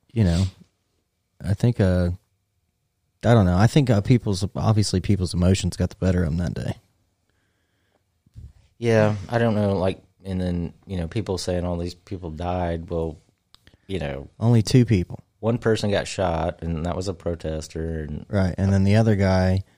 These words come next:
Speaker 1: they said he got beat in the head with a fire extinguisher, and that ended up not being true.
Speaker 2: Right, and then everybody else that died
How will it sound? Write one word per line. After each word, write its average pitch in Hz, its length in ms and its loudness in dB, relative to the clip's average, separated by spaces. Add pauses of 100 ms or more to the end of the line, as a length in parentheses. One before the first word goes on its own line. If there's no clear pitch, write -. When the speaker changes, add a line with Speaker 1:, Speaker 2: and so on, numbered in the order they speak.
(100)
Speaker 1:
they 101 100 -4
said 104 200 2
he 98 60 2
got 90 180 0
beat 107 140 2
in 85 60 -4
the 95 80 2
head 101 180 4
with 90 100 -4
a 90 60 -8
fire 101 320 0
extinguisher, 90 500 -2
and 95 140 2
that 85 120 0
ended 98 220 0
up 90 60 0
not 95 220 0
being 95 200 0
true. 95 420 -2
Speaker 2:
Right, 92 260 -2
and 95 120 0
then 98 140 0
everybody 101 360 2
else 110 220 0
that - 180 -6
died 82 420 -4